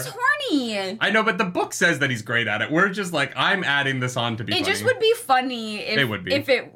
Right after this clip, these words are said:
Speaker 1: if that were not the case. That would make for a good, like, sitcom,
Speaker 2: Mm-hmm.
Speaker 1: you know? <laughs>
Speaker 2: Um, yeah.
Speaker 1: Yeah. Mm-hmm.
Speaker 2: Yeah. Um, so,
Speaker 1: Well
Speaker 2: uh,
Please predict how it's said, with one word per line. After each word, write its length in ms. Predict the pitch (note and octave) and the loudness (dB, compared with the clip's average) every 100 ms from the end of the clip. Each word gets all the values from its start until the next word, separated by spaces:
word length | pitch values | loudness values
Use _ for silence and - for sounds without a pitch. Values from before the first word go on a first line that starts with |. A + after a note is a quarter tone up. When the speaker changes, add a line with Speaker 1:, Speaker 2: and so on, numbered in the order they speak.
| F#3+ | -14
Speaker 1:
if 140 | A3 G#3+ | -6 0
that 220 | G#3+ F#3+ | 2 2
were 80 | G3+ | -2
not 200 | F3 F#3+ | -6 -8
the 40 | |
case. 320 | F#3+ C3 F#3 | -10 -10 -6
That 140 | - B3+ | 0 2
would 100 | C#4+ | 2
make 160 | D4+ D4 | -2 -2
for 160 | D4+ | 0
a 100 | D#4 | 0
good, 240 | G#3+ G3 G#3 | 0 -2 0
like, 320 | G#3 F3+ F3+ | 0 0 -2
sitcom, 240 | - - | -4 -2
Speaker 2:
Mm-hmm. 420 | A2 D#3+ D#3 D#3 G#3 - | 0 0 -2 -6 -14 -12
Speaker 1:
you 140 | G#3 | -4
know? 360 | A3 G#3+ G#3+ A#3 - _ - | 0 2 0 -4 -12 _ -12
<laughs> 40 | - - - _ _ _ _ _ _ _ _ _ - | -12 -12 -20 _ _ _ _ _ _ _ _ _ -2
Speaker 2:
Um, 560 | C#3+ F#3 G3 F#3 F3+ - _ - | 2 2 2 0 -4 -8 _ -8
yeah. 420 | B2 G#2+ G2 F#2+ C#4+ - - - - | -2 0 0 -2 -8 -18 -18 -20 -16
Speaker 1:
Yeah. 480 | D3 C3+ C3 C#3+ E3+ _ _ - | -10 -8 -6 -8 -10 _ _ -10
Mm-hmm. 380 | G3+ G#3 F#3+ F#3+ F3+ _ _ _ _ _ _ _ | -6 -4 -4 -8 -12 _ _ _ _ _ _ _
Speaker 2:
Yeah. 380 | C3+ D3+ D#3 G2 - D#3+ | -2 0 2 -2 -4 0
Um, 240 | G#3 A3 - | 0 0 -6
so, 300 | - A#3 A#3 | 0 2 2
Speaker 1:
Well 380 | - G3+ G3+ | 2 4 4
Speaker 2:
uh, 20 | F#3+ | 2